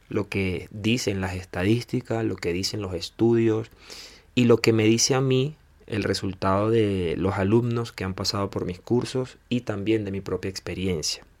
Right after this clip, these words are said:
Recuerda que este podcast nace por mi experiencia personal, por los estudios que he hecho, por lo que yo he puesto en práctica. Y es por eso que quiero traer esta información para ti, para que tú la puedas poner en práctica o le puedas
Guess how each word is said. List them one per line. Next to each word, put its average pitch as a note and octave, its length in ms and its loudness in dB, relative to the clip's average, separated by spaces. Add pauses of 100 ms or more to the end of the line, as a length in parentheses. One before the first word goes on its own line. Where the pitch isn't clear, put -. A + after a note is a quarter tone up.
(120)
Recuerda G2+ 420 2
que A2 220 -4 (400)
este G#2+ 240 -4
podcast G#2+ 420 -2
nace G#2 460 0 (560)
por A#2 180 8
mi A2 80 4
experiencia G2+ 720 -2
personal, G#2 720 -2 (340)
por F#2+ 160 -4
los F#2 160 -2
estudios A2 560 2
que F#2+ 400 -2
he G2+ 40 0
hecho, G2+ 240 -6
por F#2 200 -6
lo F2 140 -4
que F2 100 -8
yo F#2 100 -4
he F#2 60 -2
puesto G#2+ 460 0
en G2 100 -6
práctica. G2+ 580 -4 (800)
Y A2+ 80 2
es G#2 60 2
por A2+ 160 4
eso A2+ 180 0
que - 80 -8
quiero A2 320 2
traer F#2+ 240 -2
esta - 160 -6
información F2+ 460 -6
para E2 240 -6
ti, C#3+ 240 -2 (540)
para F2 200 0
que E2 120 -8
tú G#2+ 160 2
la G2+ 140 2
puedas G#2 220 -4
poner F#2 260 -4
en F#2 100 -4
práctica C3+ 600 -2 (180)
o A#2 220 6
le F#2+ 140 -2
puedas F#2+ 480 -2